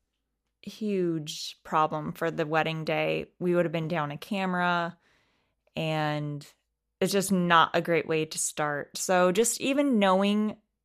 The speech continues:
how to lock in the legs of your monopod or your tripod or your lights, or even knowing how to lock in your camera into a tripod or a monopod, that's kind of,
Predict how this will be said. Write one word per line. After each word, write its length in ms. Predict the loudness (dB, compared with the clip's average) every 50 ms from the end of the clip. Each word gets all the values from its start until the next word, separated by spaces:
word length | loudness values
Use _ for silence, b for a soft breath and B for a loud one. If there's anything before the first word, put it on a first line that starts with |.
| _ _ -10
how 220 | -2 2 4 4
to 80 | 6 4
lock 440 | 2 2 4 4 4 4 4 2 -2
in 220 | -2 0 0 0
the 100 | 2 2
legs 400 | 2 2 2 2 2 0 -2 -2
of 140 | -2 -2 -2
your 140 | -2 -4 -4
monopod 1040 | -2 2 2 4 4 2 0 -2 -4 -6 -6 -4 -2 0 0 0 0 0 -2 -2 -4 -6
or 180 | -6 -4 -4 -4
your 400 | -4 -4 -4 -6 -6 -8 -10 -12 b b b b b b b b b b b b _ _
tripod 920 | -10 -4 0 4 4 6 4 4 2 0 0 2 2 4 4 4 2 2 0 -2
or 200 | -2 0 0 0
your 480 | 0 -2 -2 -2 -2 -4 -4 -6 -10 _ _ _ _ _ _ _ _ _ _ _ _ _ _ _ -8
lights, 720 | -6 -4 -2 0 2 4 4 4 4 2 0 -2 -4 -4
or 200 | 0 2 4 4
even 240 | 4 4 2 2 2
knowing 260 | 2 2 2 2 0
how 160 | 0 0 0
to 100 | 0 0
lock 360 | 0 2 2 2 2 2 -2 -12 -12 _ -4
in 220 | -2 0 2 2
your 180 | 0 0 -4 -6
camera 480 | -4 -4 -2 0 0 0 0 0 -2 -2
into 300 | -2 -2 -2 -2 -2 -4
a 60 | -4
tripod 540 | -4 -4 -2 -2 -2 -2 -2 -2 -2 0 0
or 100 | 0 0
a 40 | 0
monopod, 580 | 0 0 0 -2 -4 -4 -2 -2 -2 -2 0
that's 240 | 0 0 0 0 -4
kind 280 | -8 -6 -4 -4 -2 -2
of, 200 | -2 -4 -6